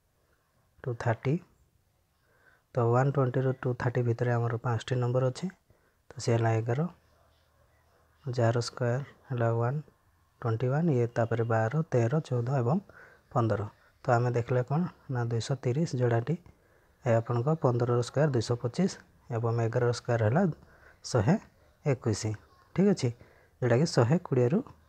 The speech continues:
ଦୁଇଶହ ତିରିଶ ମଧ୍ୟରେ ଅଛି। ତ ଆମେ କ'ଣ ଦେଖିବା ନା, ତା ଫର୍ମୁଲା ହେଲା, the sum of the first n number of perfect square ର ଫର୍ମୁଲା ହେଲା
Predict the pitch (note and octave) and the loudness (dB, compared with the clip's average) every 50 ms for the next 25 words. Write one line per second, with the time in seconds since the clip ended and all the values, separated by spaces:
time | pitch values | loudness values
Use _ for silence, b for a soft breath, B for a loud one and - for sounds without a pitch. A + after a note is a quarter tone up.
0 | - C#3 B2 A#2 A2+ - C3+ A#2 - B2+ A#2+ A2+ A#2 A#2+ A2+ A2 A2+ A2+ D3+ A3+ | -6 -4 -2 -2 0 0 0 2 2 2 2 2 2 0 0 0 2 2 2 0
1 | - - - _ - A#2+ A2+ - - A#2+ G#2+ - b b b b b b b b | -2 -6 -14 _ -6 -6 -6 -4 -4 -6 -6 -6 b b b b b b b b
2 | b b b b b b b - - - C3+ B2 C3+ C#3 C3+ C#3+ D3 D3 - D3 | b b b b b b b -4 0 2 4 4 4 4 4 2 2 4 4 4
3 | D3 C#3+ C3+ A#2 - C3+ C3+ C#3 C#3+ C#3 C3 C#3 B2+ - - C3 B2 B2 C3 C#3+ | 4 4 2 2 0 0 2 2 2 2 4 2 2 2 0 0 0 0 2 2
4 | D3 C#3+ B2+ A2 A2 B2 F3 G3 - b b b b b b b _ - C#3+ C#3+ | 4 4 4 4 2 2 0 -2 -6 b b b b b b b _ -2 -2 -2
5 | B2 - - - B2+ C#3 D3+ D#3+ D3 C3+ C#3 B2+ A#2+ A#2+ A2 C#3 - _ - - | -2 0 2 4 4 6 6 6 6 4 4 2 0 0 0 0 -2 _ -2 2
6 | - C3+ D3+ - - - - A#2+ C3 C#3+ D3 C3+ C3 C3 C3 C#3 D3+ F3 F3+ E3 | 4 4 4 4 0 -2 -2 0 0 2 2 2 2 0 0 2 2 2 2 2
7 | - C3 A#2+ A#2 - C#3 C3+ - - - - - C3 B2+ C3+ B2+ - B2+ A#2 B2 | 2 2 2 4 4 4 2 2 0 -6 -2 -2 0 0 0 0 2 2 2 2
8 | B2+ B2+ C3 B2+ A#2+ A2+ B2 | 2 2 2 2 2 2 2